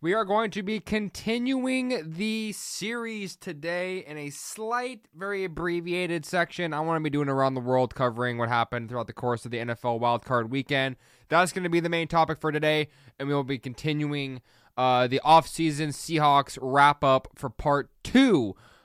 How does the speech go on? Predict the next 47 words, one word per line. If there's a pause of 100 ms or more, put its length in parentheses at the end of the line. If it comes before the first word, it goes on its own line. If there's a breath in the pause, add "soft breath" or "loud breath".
(100)
Uh,
that's
probably
gonna
be
happening
here
tomorrow.
I
kinda
jammed
my
finger
up
a
little
bit
today,
so (280 soft breath)
writing
things
down
and
prepping
is
a
little
bit
of
an
issue
today,
so
we'll
hopefully
be
able
to
get
on
that
tomorrow. (160 soft breath)
First
off,
we
gotta
say,